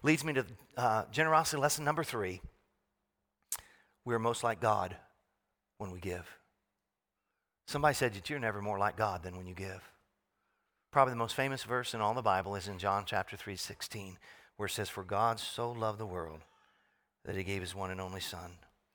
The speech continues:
that whoever believes in him should not perish but have everlasting life." We want Medina City, we want Medina County to know Jesus Christ.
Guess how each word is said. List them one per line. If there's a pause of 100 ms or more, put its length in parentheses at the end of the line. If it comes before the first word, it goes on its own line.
(400)
that
whoever
believes
in
him
should
not
perish
but
have
everlasting
life." (800)
We
want
Medina (200)
City, (240)
we
want
Medina
County (680)
to
know
Jesus
Christ.